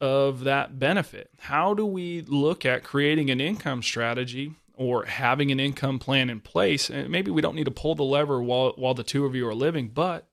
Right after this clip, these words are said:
it's, it's not likely that both of you are gonna go on the same day. And so if you're listening right now and you're married or, or different things like that, it, it, it might behoove you to come in and talk to our team and, and go over what, what a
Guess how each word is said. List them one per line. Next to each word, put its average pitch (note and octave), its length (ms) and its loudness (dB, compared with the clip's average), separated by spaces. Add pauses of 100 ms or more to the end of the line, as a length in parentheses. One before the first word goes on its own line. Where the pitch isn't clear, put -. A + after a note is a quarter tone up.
it's, C3+ 400 -12
it's B2+ 340 -10
not D3+ 360 0
likely D3+ 500 0
that C3+ 220 2
both D3 240 2
of D3 120 -4
you D3 140 2
are C#3+ 120 4
gonna C#3 200 0
go C#3 280 2
on C#3+ 120 -2
the C3 80 -6
same B2+ 320 0
day. C3+ 380 -2 (320)
And C#3 80 -2
so C#3+ 120 4
if C3+ 60 2
you're C3 140 2
listening D#3 340 2
right A#2+ 180 2
now C3 220 4
and D3+ 80 2
you're C3+ 80 -2
married B2+ 500 2
or, B2+ 140 2
or C3 160 0
different C3+ 300 0
things B2+ 160 0
like B2 140 0
that, D3 300 0
it, C#3+ 160 -4
it, C#3+ 220 -12
it D3+ 320 -2
might D3 500 0
behoove D#3+ 440 2
you C#3+ 180 2
to D3 520 0
come E3 280 2
in F3 180 2
and C#3+ 140 2
talk F#3+ 360 -2
to C#3+ 120 2
our C3+ 140 4
team F3+ 480 -2
and, C3+ 120 0
and B2+ 220 -2
go E3 240 0
over E3 320 0
what, C#3+ 480 0 (140)
what C3+ 280 0
a A3+ 80 -2